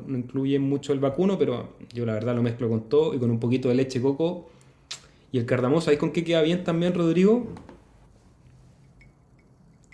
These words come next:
Con el cafecito. Café con cardamomo. Aparte que ayuda a nivelar, el café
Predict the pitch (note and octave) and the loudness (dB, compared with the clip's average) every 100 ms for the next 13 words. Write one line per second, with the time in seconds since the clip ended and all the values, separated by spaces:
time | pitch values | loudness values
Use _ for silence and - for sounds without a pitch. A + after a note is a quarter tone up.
0 | - - A2+ A2+ A2+ A2 C3 G#2+ G#2 - | -12 -2 -2 0 -4 -4 -4 -4 -8 -18
1 | - - A#2+ C#3+ C#3+ C3+ C3 B2+ B2+ A#2 | -14 -8 0 0 0 0 0 2 2 2
2 | G#2 - A#2 C3 C#3+ C3 B2 C3 C#3 C3+ | -2 -4 -4 -4 -2 0 2 4 4 4
3 | B2 A#2+ C3 - - - - - - - | 2 2 0 -2 -8 -20 -20 -20 -16 -10
4 | A#2 A#2+ A2+ C3+ C#3+ | -6 -6 0 2 2